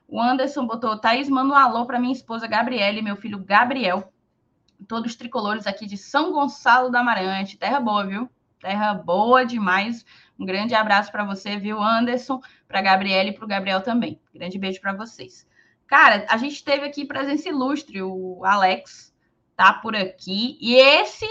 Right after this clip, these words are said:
é o perfil dele mesmo, porque quase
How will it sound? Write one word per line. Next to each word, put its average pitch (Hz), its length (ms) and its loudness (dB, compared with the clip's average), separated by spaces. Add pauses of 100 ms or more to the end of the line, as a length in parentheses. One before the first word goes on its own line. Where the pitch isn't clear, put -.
é 269 320 8
o 330 180 -2
perfil 311 440 -4
dele 285 280 2
mesmo, 202 480 -4
porque 208 540 -6 (160)
quase 359 500 8